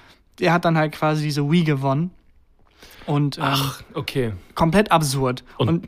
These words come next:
Speaker 1: Jennifer Strange hat sich sehr viel Mühe gegeben. Der hat dann sieben Liter Wasser getrunken und ist trotzdem nicht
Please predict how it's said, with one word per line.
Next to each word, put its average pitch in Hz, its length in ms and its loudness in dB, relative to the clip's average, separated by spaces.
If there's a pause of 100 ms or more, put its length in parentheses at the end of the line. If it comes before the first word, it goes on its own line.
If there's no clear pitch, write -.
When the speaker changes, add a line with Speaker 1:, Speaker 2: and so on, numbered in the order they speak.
(160)
Speaker 1:
Jennifer 190 400 4
Strange 165 680 2
hat 156 180 -4
sich 160 180 -6
sehr 170 200 4
viel 156 120 0
Mühe 143 260 0
gegeben. 139 240 -2
Der 143 80 0
hat 143 80 -2
dann 151 200 0
sieben 160 240 4
Liter 170 220 4
Wasser 165 220 4
getrunken 190 500 0 (500)
und 185 220 4
ist - 360 -4
trotzdem 208 420 2
nicht 185 320 2